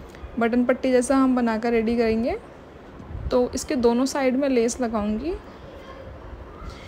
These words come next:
Guys, ये वाली जो lace है ना बहुत पतली है, बहुत कम दिख रही थी, इसलिए मैंने इसका यूज़ किया है। आप अपनी पसंद के कोई भी लेस को लगा सकते हैं या फिर आप सिर्फ single lace ही लगा सकते हैं। पट्टी को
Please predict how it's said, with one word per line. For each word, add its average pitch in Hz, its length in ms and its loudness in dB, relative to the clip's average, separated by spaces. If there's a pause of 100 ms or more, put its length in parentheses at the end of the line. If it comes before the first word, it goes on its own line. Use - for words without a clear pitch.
(280)
Guys, 294 200 2
ये 269 140 6
वाली 262 220 6
जो 269 100 4
lace 240 260 4
है 302 40 -2
ना 330 80 0
बहुत 302 280 0
पतली 247 280 0
है, 254 60 4
बहुत 247 220 2
कम 262 280 0
दिख 247 160 0
रही 240 100 2
थी, 247 160 0
इसलिए 262 260 0
मैंने 240 240 2
इसका 254 220 -2
यूज़ 220 320 -2
किया 226 260 0
है। 254 200 0
आप 247 200 -2
अपनी 311 180 -6
पसंद 294 300 -4
के 294 80 -2
कोई 277 220 0
भी 262 120 0
लेस 233 240 0
को - 120 -4
लगा 233 280 0
सकते - 340 -8
हैं 220 60 -2
या 220 100 0
फिर 254 140 2
आप 254 100 2
सिर्फ 285 260 -2
single 240 340 2
lace 233 360 4
ही 269 60 2
लगा 226 200 4
सकते - 280 -6
हैं। 269 140 -4
पट्टी 247 320 -2
को 294 240 0